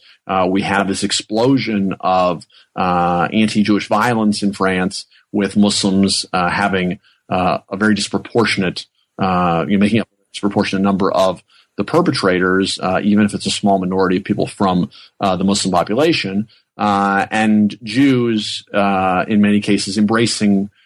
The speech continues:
uh, a lot of the negative stereotypes, uh, about Muslims,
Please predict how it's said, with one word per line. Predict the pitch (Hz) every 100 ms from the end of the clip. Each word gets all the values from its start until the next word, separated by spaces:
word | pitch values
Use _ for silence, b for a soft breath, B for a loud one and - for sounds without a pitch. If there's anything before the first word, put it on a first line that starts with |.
| _
uh, | 95 95 90 -
a | 101
lot | 98 101
of |
the | 98
negative | 98 95 98 101
stereotypes, | - 190 180 - 90 98 - -
uh, | - 92 -
about | - -
Muslims, | 95 101 - 90 80